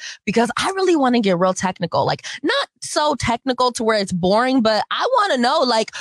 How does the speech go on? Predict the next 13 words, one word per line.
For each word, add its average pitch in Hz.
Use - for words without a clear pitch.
what 254
are 349
these 330
officers 254
facing? 277
Is 247
there 220
a 254
statute 196
of 175
limitation 269
here? 269
Like, 220